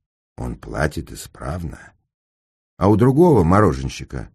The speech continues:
дочку-невесту так же вот подкараулили, мешок на голову натянули и попортили. Да не один, а с полдюжины бугаев. А она теперь дома сидит,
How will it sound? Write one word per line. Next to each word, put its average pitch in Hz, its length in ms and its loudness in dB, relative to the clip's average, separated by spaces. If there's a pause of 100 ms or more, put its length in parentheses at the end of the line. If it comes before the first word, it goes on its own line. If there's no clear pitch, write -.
(160)
дочку-невесту 131 1120 2
так 123 320 -2
же 95 140 0
вот 123 240 0
подкараулили, 127 1040 2 (320)
мешок 123 440 4
на 127 180 2
голову 101 240 4
натянули 139 800 4 (440)
и 120 100 2
попортили. 143 1000 4 (640)
Да 98 140 4
не 151 140 6
один, 143 520 8
а 80 60 4
с - 80 -4
полдюжины 104 800 4
бугаев. 71 640 -6 (640)
А 107 120 -4
она - 180 -4
теперь 110 300 0
дома 113 240 4
сидит, 71 440 -8